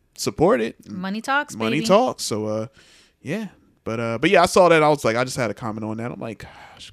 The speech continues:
Speaker 1: I mean, they don't care." <laughs>
Speaker 2: Mm.
Speaker 1: It's
Speaker 2: Mm.
Speaker 1: like,
Speaker 2: Ooh.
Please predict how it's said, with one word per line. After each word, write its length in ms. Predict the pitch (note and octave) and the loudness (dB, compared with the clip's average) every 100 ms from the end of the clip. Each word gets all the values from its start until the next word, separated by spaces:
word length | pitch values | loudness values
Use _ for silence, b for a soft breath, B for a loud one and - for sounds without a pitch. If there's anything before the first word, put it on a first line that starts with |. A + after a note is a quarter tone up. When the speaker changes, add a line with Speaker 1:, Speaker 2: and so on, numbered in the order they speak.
| - | -18
Speaker 1:
I 60 | |
mean, 320 | E3 E3+ E3 | -14 -14 -12
they 160 | D3+ - | -8 -4
don't 240 | E3+ C3 | -4 -4
care." 420 | - A#2 G#2+ G#2 - | -8 -8 -6 -8 -12
<laughs> 40 | _ - | _ -4
Speaker 2:
Mm. 220 | G#3+ F3+ G3+ | -4 0 -2
Speaker 1:
It's 240 | F3 D4+ D#4+ | 0 0 2
Speaker 2:
Mm. 180 | D4+ | 4
Speaker 1:
like, 200 | C4+ C3 B A#3+ | 2 0 B -10
Speaker 2:
Ooh. 80 | F#4 | 0